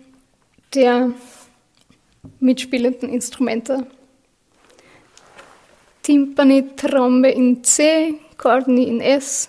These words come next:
Flauti, Oboe, Fagotti, Violini, Viola. Und wir haben hier zwei Stimmen, Soprani und eine Alto, weil es ist, ähm, für dreistimmigen Frauenchor geschrieben. Und dann noch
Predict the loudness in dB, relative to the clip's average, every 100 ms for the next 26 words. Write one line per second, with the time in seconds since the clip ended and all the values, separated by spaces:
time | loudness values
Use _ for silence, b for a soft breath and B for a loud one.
0 | -12 0 2 2 -2 -6 -6 -2 2 2
1 | 2 0 -2 -6 -16 -6 0 0 0 -6
2 | -6 -2 2 2 2 2 2 0 0 0
3 | -2 -6 -12 _ _ B B B B B
4 | -4 -2 2 2 2 -2 -6 -6 -2 0
5 | 2 2 0 -4 -10 -14 -8 -8 -6 -6
6 | -4 -2 -2 -2 -4 -4 -4 -4 -6 2
7 | 2 2 -2 -20 b b b b -18 -14
8 | -12 -14 -6 -6 -6 -12 -18 _ -18 -12
9 | -10 -10 -8 -8 -6 -8 -6 -6 -6 -8
10 | -10 -10 -6 -6 -6 -10 -14 -12 -8 -6
11 | -6 -10 b b b -6 -4 -2 -4 -4
12 | -8 -12